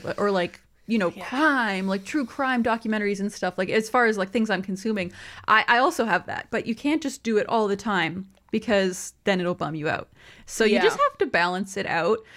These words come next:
Speaker 1: Um, so that's the main part of my advice, but my more specific advice is that maybe you
Speaker 2: Mm.
Speaker 1: should try finding some other books that are about marriage or motherhood, but are a little bit more positive
Speaker 2: Yeah.
Speaker 1: and, like, aren't that kind of unhinged sci-fi weirdness. Um, so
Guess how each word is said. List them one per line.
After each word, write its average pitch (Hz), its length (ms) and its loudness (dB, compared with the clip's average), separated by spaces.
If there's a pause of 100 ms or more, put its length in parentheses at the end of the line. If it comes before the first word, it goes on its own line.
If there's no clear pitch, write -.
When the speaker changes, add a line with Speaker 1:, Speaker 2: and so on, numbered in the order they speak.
(140)
Speaker 1:
Um, 202 140 0
so 240 140 -8
that's 311 240 2
the 285 100 0
main 214 220 0
part 233 180 0
of 233 80 -2
my 220 80 0
advice, 226 320 0
but 226 140 -2
my 220 100 0
more 240 180 2
specific 214 720 -4
advice 220 420 0
is 214 120 -6
that 220 180 0
maybe 226 220 0
you 277 160 2
Speaker 2:
Mm. 285 40 -2
Speaker 1:
should 254 180 -6
try 226 260 -4
finding 220 560 -2
some 208 320 -6
other 226 240 0
books 196 300 -6
that 202 200 -2
are 196 480 2
about 190 320 2
marriage 185 540 0
or 185 80 -2
motherhood, 226 640 -2 (340)
but 233 100 6
are 220 120 6
a 214 60 4
little 214 240 2
bit 220 140 2
more 208 140 -2
positive 214 640 0
Speaker 2:
Yeah. - 220 -4
Speaker 1:
and, 214 100 2
like, 202 220 0
aren't 202 260 2
that - 160 0
kind 233 160 -2
of 214 140 -4
unhinged 196 640 0
sci-fi 190 560 0
weirdness. 196 720 -2 (340)
Um, 190 280 2
so - 0 -